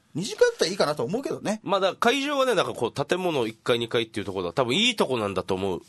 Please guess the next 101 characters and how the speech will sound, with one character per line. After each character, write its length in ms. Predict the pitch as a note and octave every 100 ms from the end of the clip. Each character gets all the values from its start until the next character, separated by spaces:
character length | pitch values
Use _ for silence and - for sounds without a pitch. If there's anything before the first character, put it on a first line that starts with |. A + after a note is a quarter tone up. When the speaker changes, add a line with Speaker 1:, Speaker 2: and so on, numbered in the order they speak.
| _
Speaker 1:
う 40 | C#3
ん。 260 | D3 A2+ - _ _ _ _ _ _ -
そ 100 | D3+
う 40 |
で 40 |
す 120 | C3 C3+
ね。 140 | G#3
Speaker 2:
だ 100 | A#3+
か 80 | A#2
ら 100 | A2+
会 260 | C#3+ E3+
場 120 | E3 F3+
の 80 |
雰 180 | D#3 F#3+
囲 40 | G3+
気 60 | D#3
が 60 |
そ 140 | A#2+ C#3+
の 80 | D#3
ま 80 |
ま 100 | C#3+
来 80 | C3
て 120 | -
た 120 | E3+ C#3
の 80 |
か 240 | A#2+ - F3+
も 80 | D3+
し 180 | -
れ 120 | A2 A2
ん 80 |
け 120 | G2+ F#2
ど、 280 | F2+ D2+ C3+
Speaker 1:
う 40 |
ん。 40 | B2+ G2+ E2+ - - - - -
Speaker 2:
二 140 | E3+
次 160 | G#3+ D4
会 220 | - A4+
と 80 | A4+
い 40 | G4
う 80 |
枠 280 | C3+ C#3 G#3
で 80 | G3
は 60 | A#2+
も 160 | G2+
う 40 | F#2+
全 160 | A#2+
然 80 | C#3+
気 100 | -
に 60 | F3+
し 80 | -
な 60 | C4
い 20 |
方 80 | F#2+
が 80 | F2+
い 40 |
い 20 |
っ 40 | D3
す 140 | -
よ。 120 | F2 - _ _ -
Speaker 1:
う 40 |
ん。 140 | A2+ A2+
Speaker 2:
帽 240 | A#2 G#2
子、 260 | D#3 D#3+ A2+
Speaker 1:
い 40 |
い 40 | G#2+
と 140 | C#3
思 20 | A#2
い 40 |
ま 40 | C3+
す。 60 |
Speaker 2:
服 120 | C#3+ C3
装。 380 | - A#2+ A2 A2+ -
Speaker 1:
た 100 | C4
だ 80 | C#4
ま 80 | D4
あ、 20 |
上 120 | A#3 C#4
の 80 | E4
人 160 | -
が 80 | F#3+
ダ 80 | C#3
メ 80 | F#3+
っ 20 |
て 120 | -
言 40 | D3+
っ 0 |
て 80 | G#3+
ん 20 |
だ 60 |
っ 40 | F#3+
た 20 |
ら、 20 |
そ 80 | C#3
の 40 | D3
時 100 | C#3
は 60 |
も 60 | G#2
う 20 |
取 120 | G#2
っ 20 | -
て。 180 | - -